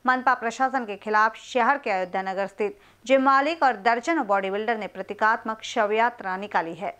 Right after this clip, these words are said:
शहर में कोरोना का संक्रमण रोकने के लिए राज्य सरकार ने मनपा प्रशासन और जिला प्रशासन को शहर में लॉकडाउन लगाने का आदेश दिया था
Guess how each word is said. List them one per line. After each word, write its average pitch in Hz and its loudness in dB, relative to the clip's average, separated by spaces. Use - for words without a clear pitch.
शहर 339 8
में 349 4
कोरोना 269 4
का 285 4
संक्रमण 254 -2
रोकने 269 0
के 254 -4
लिए 240 0
राज्य 240 4
सरकार 247 4
ने 247 -4
मनपा 226 -2
प्रशासन 247 -2
और 247 2
जिला 240 2
प्रशासन 247 -2
को 196 -8
शहर 320 6
में 320 2
लॉकडाउन 277 4
लगाने 269 0
का 254 -2
आदेश 240 0
दिया 233 -2
था 262 -4